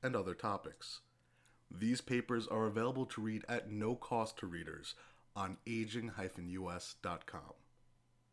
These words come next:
Open access journals offer information that has the potential to benefit our societies from the inside out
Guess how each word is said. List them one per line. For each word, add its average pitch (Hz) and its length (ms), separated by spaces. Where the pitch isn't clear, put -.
Open 165 320
access 139 380
journals 85 480
offer 113 300
information 123 640
that 107 100
has 98 240
the 101 80
potential 110 520
to 107 120
benefit 101 500
our 113 200
societies 98 680
from 90 200
the 90 100
inside 107 340
out 101 280